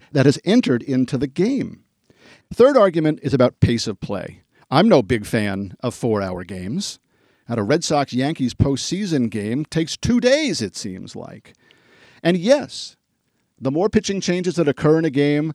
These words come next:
the longer that game is gonna go. But here's the thing. Teams don't care. Teams wanna win. If they are gonna have two or three more pitching changes in the course of the game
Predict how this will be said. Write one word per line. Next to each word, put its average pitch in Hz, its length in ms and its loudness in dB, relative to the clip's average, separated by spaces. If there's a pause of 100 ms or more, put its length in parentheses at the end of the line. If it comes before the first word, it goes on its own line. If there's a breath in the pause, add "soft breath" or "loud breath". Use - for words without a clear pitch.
(120 soft breath)
the 117 120 -6
longer 151 420 4
that 151 220 2
game 127 320 2
is 120 120 -6
gonna 113 240 0
go. 101 380 0
But - 120 0
here's 156 200 0
the 160 120 -6
thing. 95 340 -6 (200)
Teams 233 460 -2
don't 104 300 -4
care. - 480 -6 (560)
Teams 214 320 -2
wanna 117 220 0
win. 104 500 0 (540)
If 127 140 -6
they 190 220 4
are 220 100 2
gonna 135 320 0 (460 soft breath)
have 151 180 -2
two 208 160 0
or 226 80 2
three 180 300 0
more 175 200 2
pitching 180 380 -2
changes 175 380 -8
in 147 100 0
the 120 80 -2
course 156 320 -2
of 147 80 -6
the 127 80 -2
game 156 480 -2